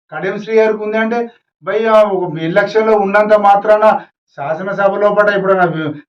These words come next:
విప్పుకు వ్యతిరేకంగా పోటీ నా వేసిండా? ఓటైతే వేయలేదు కదా. సరే, అయితే వేస్తే అది చట్టరీత్యా, చట్ట ప్రకారం అది, ఆ, రాజ్యాంగం ప్రకారం అది నేరం అవుతుంది.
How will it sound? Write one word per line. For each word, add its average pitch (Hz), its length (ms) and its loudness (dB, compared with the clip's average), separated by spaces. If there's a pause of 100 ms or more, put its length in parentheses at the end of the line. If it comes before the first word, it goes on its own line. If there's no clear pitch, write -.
(140)
విప్పుకు 175 340 -10
వ్యతిరేకంగా 202 540 -4
పోటీ 180 360 0
నా 165 220 2
వేసిండా? 165 680 -2 (1300)
ఓటైతే 165 340 -8
వేయలేదు 202 440 0
కదా. 135 180 -6 (500)
సరే, 185 200 -6
అయితే 190 260 0
వేస్తే 208 320 0
అది 247 360 2
చట్టరీత్యా, 214 720 -4
చట్ట 208 240 0
ప్రకారం 208 440 2
అది, 233 260 0 (360)
ఆ, 160 120 -6
రాజ్యాంగం 196 460 -2
ప్రకారం 202 380 -2
అది 240 300 -4
నేరం 196 360 2
అవుతుంది. 143 420 -4